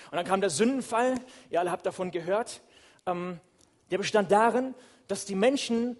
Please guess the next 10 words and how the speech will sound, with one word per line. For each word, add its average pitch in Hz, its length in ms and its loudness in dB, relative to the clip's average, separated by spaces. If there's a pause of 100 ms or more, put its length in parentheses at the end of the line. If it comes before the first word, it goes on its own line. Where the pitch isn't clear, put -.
angefangen 208 640 -2
haben, 196 140 -2
nicht 247 200 -4
mehr 220 80 0
der 208 80 2
Stimme 190 440 -2 (240)
Gottes 254 500 -2 (160)
gehorsam 196 560 2
zu 175 120 -8
sein, 185 340 0